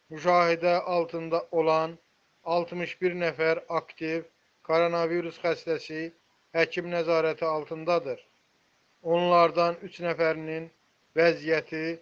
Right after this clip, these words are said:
orta ağır qiymətləndirilir. Digərləri isə özlərini normal hiss edirlər. Səhhətləri stabildir.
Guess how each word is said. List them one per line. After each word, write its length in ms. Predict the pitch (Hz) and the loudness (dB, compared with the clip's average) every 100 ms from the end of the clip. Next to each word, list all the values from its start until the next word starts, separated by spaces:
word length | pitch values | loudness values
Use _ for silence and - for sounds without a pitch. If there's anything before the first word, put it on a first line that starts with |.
| _ _ _ 165 | _ _ _ 0
orta 400 | 170 170 175 175 | 2 2 2 -2
ağır 400 | 165 160 156 165 156 | -2 -2 2 0 0
qiymətləndirilir. 1080 | 156 156 151 156 156 151 151 160 170 135 - _ _ _ _ _ _ _ - | -8 -6 -6 -4 -6 -4 -6 -4 -4 -4 -8 _ _ _ _ _ _ _ -10
Digərləri 720 | 165 156 170 165 160 160 165 170 | -4 2 2 2 0 0 -4 -10
isə 360 | 165 - 170 175 185 - _ _ _ - | -12 -6 0 0 0 -6 _ _ _ -6
özlərini 720 | 175 170 170 170 165 165 165 | -4 0 2 4 2 0 -4
normal 520 | 165 160 165 165 160 | 0 0 0 -2 -4
hiss 260 | 156 165 - _ | -6 -12 -16 _
edirlər. 600 | 151 143 175 156 131 110 _ _ _ _ _ _ - | -14 -6 -4 -4 -6 -10 _ _ _ _ _ _ -2
Səhhətləri 840 | 151 160 156 160 156 156 165 170 170 _ | 0 0 0 0 0 2 0 -2 -8 _
stabildir. 720 | - 165 160 185 165 127 | -8 -2 0 -2 -4 -8